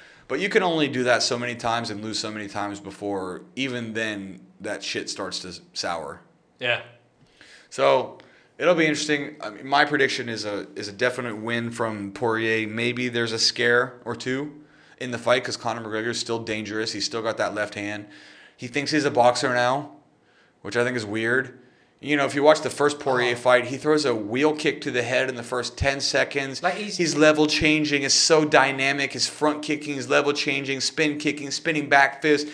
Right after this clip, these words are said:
Speaker 1: heavy hands, walking him down. And then you watch this last one, and he's just, like, trying,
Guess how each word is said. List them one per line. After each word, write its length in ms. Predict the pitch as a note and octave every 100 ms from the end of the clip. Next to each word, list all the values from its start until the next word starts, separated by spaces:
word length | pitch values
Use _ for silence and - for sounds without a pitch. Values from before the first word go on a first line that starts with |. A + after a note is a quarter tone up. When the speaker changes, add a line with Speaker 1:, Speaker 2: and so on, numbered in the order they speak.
| - -
Speaker 1:
heavy 380 | - E3 D#3 D3
hands, 400 | D3+ C#3+ C#3+ B2+
walking 420 | C3+ D3+ D3 D3+
him 160 | D3 C#3
down. 360 | C#3 C3+ C3+ B2+ - -
And 80 | -
then 100 | C#3
you 80 | D3
watch 200 | C#3+ D3
this 140 | C#3
last 280 | B2+ C3+ -
one, 420 | A2 G#2+ G#2 G#2 - _ _ A#2+
and 120 | A#2+
he's 160 | A#2+
just, 280 | A#2 C3+ -
like, 160 | B2+ A2+
trying, 180 | -